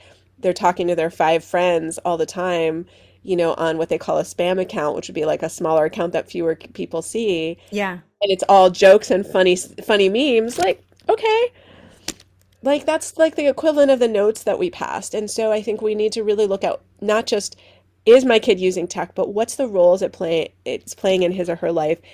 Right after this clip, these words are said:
Speaker 1: Is it connecting them with people who are mostly positive for them?
Speaker 2: Yes.
Speaker 1: Um,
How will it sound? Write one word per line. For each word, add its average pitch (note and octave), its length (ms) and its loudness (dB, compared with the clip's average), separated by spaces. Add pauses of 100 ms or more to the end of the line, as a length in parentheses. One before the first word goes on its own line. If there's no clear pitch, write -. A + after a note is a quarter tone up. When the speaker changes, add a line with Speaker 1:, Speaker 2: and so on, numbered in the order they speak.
(200)
Speaker 1:
Is G#3+ 200 4
it A#3 80 0
connecting G3+ 400 -2
them F3+ 120 0
with F3+ 140 -4
people F#3 320 -4
who F#3 160 -6
are F3+ 80 2
mostly F3 300 -4
positive E3 460 -4
for E3+ 120 -2
them? D#3 480 -4 (140)
Speaker 2:
Yes. G3+ 380 -8 (160)
Speaker 1:
Um, - 100 -14